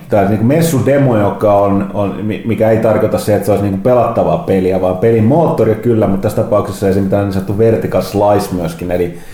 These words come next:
nämä on tällaisia niin kuin, ö, näy-, niin kuin jopa tietynlaisia konseptivideoita.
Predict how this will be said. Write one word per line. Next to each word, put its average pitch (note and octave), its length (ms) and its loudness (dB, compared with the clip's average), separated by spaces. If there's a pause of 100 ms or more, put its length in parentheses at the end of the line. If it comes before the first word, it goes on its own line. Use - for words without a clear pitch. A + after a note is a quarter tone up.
(320)
nämä G2 160 0
on G2+ 60 0
tällaisia C#3 420 2
niin A#2+ 180 0
kuin, A#2 240 2
ö, G#2+ 520 2 (520)
näy-, D3 320 2
niin C3+ 120 2
kuin B2 600 0
jopa C3 260 2 (180)
tietynlaisia B2+ 480 2
konseptivideoita. A2+ 1400 0